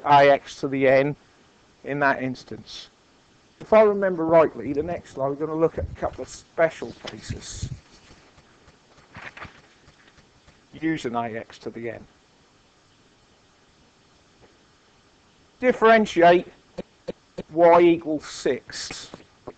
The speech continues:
So, don't, without going back to the table, A, y is equal to six.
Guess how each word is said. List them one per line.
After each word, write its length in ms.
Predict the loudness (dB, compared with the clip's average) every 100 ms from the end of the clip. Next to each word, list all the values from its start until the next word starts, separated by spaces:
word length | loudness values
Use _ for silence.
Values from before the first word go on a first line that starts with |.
| _ _ _ _ _ -20 _ _ -20 _ _ _ _
So, 460 | -2 4 4 4 -2 _ _ _ _
don't, 200 | -6 -6 _ _ -6
without 340 | 2 2 2 _ _ -4
going 240 | 0 2
back 240 | 4 2 0
to 80 | -16
the 80 | -14
table, 500 | -10 -8 -6 -8 -10 _ _ _ _ -8
A, 180 | -6 -8 -12 _ _ _ _ _ _ _ _ _ _ _ _ -2
y 340 | 4 6 6
is 180 | 2 0
equal 260 | -2 -4 -8
to 100 | -12
six. 580 | -10 -10 -10 -14 -20